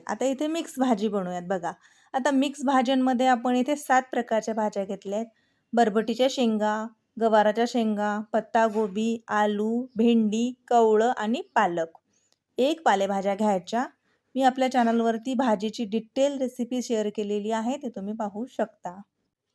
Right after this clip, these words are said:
आता काही ठिकाणी यामध्ये पाच भाज्या घेतल्या जातात, काही ठिकाणी सहा घेतल्या जातात, काही ठिकाणी तर सोळा भाज्या बनवल्या जातात किंवा मग आता जेवढ्या मिळतील तेवढ्या घ्या. आमच्या इथं सात भाज्या जेमतेम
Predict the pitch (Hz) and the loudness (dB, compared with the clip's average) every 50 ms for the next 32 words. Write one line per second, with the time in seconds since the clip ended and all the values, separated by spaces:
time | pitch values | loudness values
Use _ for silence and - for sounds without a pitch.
0 | - - 220 214 - 262 262 262 254 247 269 294 - 302 262 233 254 247 240 240 | -8 -8 -6 0 2 2 4 4 4 4 4 2 0 -2 0 4 4 6 6 6
1 | 247 254 247 247 240 240 233 240 240 214 214 247 254 254 - 226 226 247 226 240 | 4 4 4 6 4 4 6 4 2 4 2 2 2 4 4 4 4 4 2 2
2 | 254 240 226 226 240 226 226 226 220 226 220 220 214 214 208 202 208 202 196 196 | 0 2 2 2 0 0 0 -2 -2 0 0 0 0 0 0 0 0 -2 -2 -2
3 | - 220 214 220 214 226 220 - 214 214 214 214 214 - 233 214 - 254 247 220 | -2 -4 -4 -4 -4 -8 -8 -6 -4 -2 -2 -2 -4 -4 -6 -2 0 0 2 0
4 | 233 233 226 208 202 202 208 202 202 - 196 202 202 _ - 196 202 208 233 285 | 0 -2 0 0 0 0 0 -2 -2 -2 -4 -4 -4 _ -2 -2 -2 0 -2 -2
5 | 294 294 269 247 - 254 254 254 262 285 277 - - - 247 233 233 240 240 262 | -2 -2 -4 -2 2 2 2 2 2 0 0 0 -2 -2 2 4 4 6 6 6
6 | 285 294 311 294 269 254 254 233 214 208 196 196 185 180 180 175 175 175 170 170 | 6 6 6 4 2 4 2 2 2 0 -4 -4 -6 -6 -6 -8 -6 -8 -12 -10
7 | - - - _ _ _ _ _ _ _ _ _ _ _ _ - 226 220 220 220 | -12 -14 -14 _ _ _ _ _ _ _ _ _ _ _ _ -4 -2 0 2 2
8 | 220 226 226 220 220 220 233 220 196 190 214 202 196 202 233 269 247 240 233 233 | 2 2 4 4 2 2 2 -2 -2 0 -2 0 2 4 4 6 6 4 4 2
9 | 240 302 302 294 277 240 208 196 185 180 180 190 190 196 202 202 233 233 226 233 | -2 -4 -2 2 2 4 4 4 2 2 2 -2 -2 -2 -2 0 -2 -2 -2 -4
10 | 220 - - 233 233 247 247 269 269 247 240 247 240 214 226 220 214 208 208 277 | -8 0 4 4 4 4 4 2 2 2 2 2 0 0 0 0 0 0 -2 -4
11 | 359 | -4